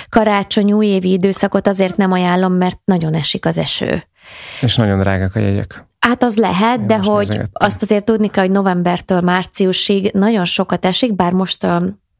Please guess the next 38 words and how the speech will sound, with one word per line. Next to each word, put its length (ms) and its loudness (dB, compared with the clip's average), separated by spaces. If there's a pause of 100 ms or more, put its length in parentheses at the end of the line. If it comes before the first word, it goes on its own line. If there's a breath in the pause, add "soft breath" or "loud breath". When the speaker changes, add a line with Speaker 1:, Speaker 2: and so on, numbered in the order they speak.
(140)
Speaker 1:
a 140 -2
Speaker 2:
De 80 4
ezt 120 0
nem 100 0
is 100 -2
tudtam. 360 -4
Hát 120 0 (140)
én 180 -2
is 180 -2
valamikor 380 0
januárban 460 0
voltam, 340 -2
és 280 -4 (200)
parádés. 480 -4
Jó, 80 4
hát 160 -2
voltak. 540 -2 (300)
Tehát 200 0
minden 420 0 (100)
trópusi 420 0
helyen 260 0
vannak 460 -2 (200)
két 240 -2
órás 300 0
viharok, 420 -2
de 160 0
amúgy 400 -4 (200)
okés 420 -2
volt. 440 -4
Speaker 1:
Mondjuk 320 0
most 260 -2
is 120 -2
nagyon 220 0
sokat 380 -2
esik, 240 0
amikor 320 -2
nem 200 0
kellene. 760 0